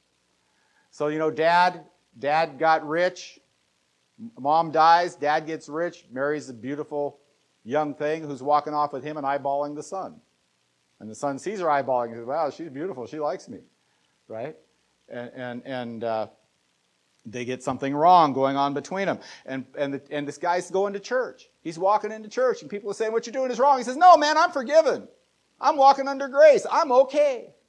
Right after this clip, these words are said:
And the church becomes arrogant about it. And Paul <laughs> says, "You guys are so wrong. You need to do something about this. This is a bad thing," right? Um, and, and so it's, it's,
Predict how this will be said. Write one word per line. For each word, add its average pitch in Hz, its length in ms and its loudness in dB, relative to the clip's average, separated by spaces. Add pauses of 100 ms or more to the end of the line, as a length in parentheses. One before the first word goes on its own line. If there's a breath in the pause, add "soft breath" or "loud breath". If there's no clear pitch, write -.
(640)
And 214 120 -4
the 220 60 0
church 254 360 -2
becomes 247 420 -4
arrogant 226 400 0
about 147 260 2
it. 135 40 -6
And 135 80 -10
Paul 156 160 0
<laughs> - 60 -18
says, - 200 -18
"You 196 60 -20
guys 131 280 -6
are 101 60 -16
so - 260 -14
wrong. 101 300 -12 (320 soft breath)
You 175 120 -10
need 160 180 -12
to 113 60 -18
do 127 240 -14
something 101 380 -16
about 87 320 -16
this. 78 220 -16 (240 soft breath)
This 151 160 -8
is 127 260 -10
a 117 140 -10
bad 113 600 -6
thing," 117 320 -6 (420 soft breath)
right? 113 360 -6
Um, 110 320 -8 (720)
and, 131 180 -8
and 139 220 -6
so 139 220 2
it's, 131 260 -4
it's, 131 240 -8